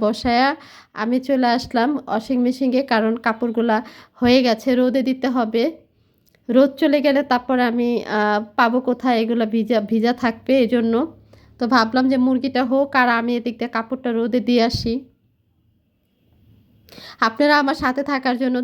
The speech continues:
ধন্যবাদ, আপনাদের ভালোবাসার জন্য আমার এখানে আসা। তো আসলেই এটাই আপনাদের সাথে একটু শেয়ার করতেছিলাম। কাপড়টি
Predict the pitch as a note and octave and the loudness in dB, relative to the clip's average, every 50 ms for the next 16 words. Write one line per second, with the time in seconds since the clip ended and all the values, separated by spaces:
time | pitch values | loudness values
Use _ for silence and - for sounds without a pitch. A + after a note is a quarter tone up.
0 | B3+ B3+ B3 A#3 B3 B3 A#3 A3+ A#3 A#3+ A#3+ C4 A3+ A3+ - - A#3 A3 A#3 A#3+ | -2 -2 -2 -2 -2 0 0 0 0 0 0 -2 -4 -4 -4 -4 -4 -2 0 0
1 | B3+ B3 B3+ B3 A#3 A#3+ A3+ A3+ A#3 A#3+ B3 - C4 B3+ A3+ A#3+ A#3+ A#3 A#3 A#3 | 0 0 0 -2 0 0 0 0 0 -2 -2 0 0 0 0 0 0 0 0 0
2 | A#3+ C4 A#3+ A3+ A3+ A3+ A3+ A3 A3 A3 - B3 B3 A#3 A3+ G#3 G#3+ - - - | 0 0 0 0 0 0 0 0 -2 -2 -2 -2 -2 0 0 0 0 -2 -2 -2
3 | A3 A3 D4+ D#4+ - - - - - - - _ - B3+ A3+ A3+ G3+ A3 - - | -2 -2 -2 -4 -8 -16 -20 -20 -20 -20 -20 _ -2 0 2 4 4 2 2 0
4 | C#4+ C4 A#3+ C#4 C#4 C4+ C4+ A#3+ - - A#2 F#3 A3 A3 - C4 B3 A#3+ A#3+ A#3+ | -2 0 2 2 2 2 0 -2 -6 -6 -6 -4 -4 -4 -2 0 0 0 0 -2
5 | - A3+ A3+ B3 B3+ C4 B3+ B3+ B3+ A#3+ - - B3 B3 - B3 A3+ A3+ A3+ A#3+ | -4 -4 -4 -4 -4 -4 -4 -4 -4 -6 -6 -8 -8 -4 -2 -2 -2 -2 -2 -4
6 | A#3 A#3 - B3+ - - B3 A3+ A3 A3+ C4 C4 - A#3+ A#3+ - C4+ C4 C4 C4 | -4 -4 -4 -4 -2 0 0 2 2 0 0 0 -2 -2 -2 -2 -4 -4 0 0